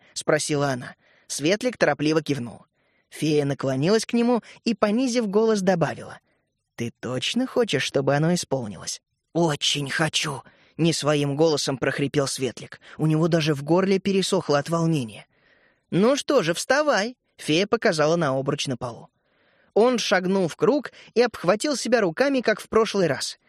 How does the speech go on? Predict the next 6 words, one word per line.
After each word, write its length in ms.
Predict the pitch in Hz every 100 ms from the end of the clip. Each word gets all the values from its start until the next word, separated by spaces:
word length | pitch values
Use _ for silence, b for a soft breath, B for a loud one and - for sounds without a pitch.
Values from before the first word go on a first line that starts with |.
| b b
Фея 340 | - 151 160
взялась 360 | 143 143 151 143
за 100 | 139
большую 440 | 139 139 - 165 151
круглую 360 | 147 143 156
ракетку. 540 | 147 139 110 - -